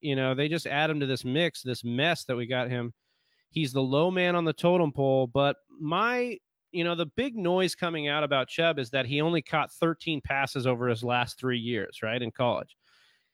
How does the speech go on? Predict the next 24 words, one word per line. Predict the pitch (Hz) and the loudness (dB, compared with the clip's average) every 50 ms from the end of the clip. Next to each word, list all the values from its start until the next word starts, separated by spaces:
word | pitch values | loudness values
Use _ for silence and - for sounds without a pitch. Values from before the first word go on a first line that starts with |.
| _ _ _ _ _ _ _ _ _ - | _ _ _ _ _ _ _ _ _ 0
I | 151 190 269 302 | 0 2 2 2
think | 269 - 269 247 196 | 2 0 -2 -4 0
that | 175 185 180 170 | 0 2 2 4
was | 180 160 127 143 | 2 0 0 0
more | 151 151 165 175 | 2 2 2 4
to | 165 160 | 2 2
do | 135 - 139 160 202 | 0 0 0 0 2
with | 214 185 - | 2 0 -2
the | - 135 | -2 -6
fact | - - 151 147 143 - - | -2 0 0 0 0 0 -2
that | 147 127 - | -4 -2 -2
they | 156 160 156 | 0 0 0
had | 160 151 143 | 0 -2 -2
Sony | - - - 156 147 147 143 139 | -4 -2 -2 0 0 0 0 -2
Michel | 131 120 - - - 185 196 185 156 143 | -2 -4 -4 -4 -2 0 2 2 2 2
than | 131 135 135 | 2 0 -2
it | 131 139 | 0 0
is | 147 147 131 117 | 0 0 -2 -2
that | - 135 127 117 | -4 -4 -4 -4
Chubb | - - - 165 156 147 135 | -4 -2 0 2 2 2 0
wasn't | 131 131 143 131 127 135 127 | 0 0 0 0 0 -2 -2
a | 117 107 | -2 -2
good | 110 127 131 127 | 0 0 0 0
receiver, | 120 104 104 - - - 135 131 123 - - - | -2 -4 -8 -8 -8 -6 -4 -4 -4 -4 -8 -14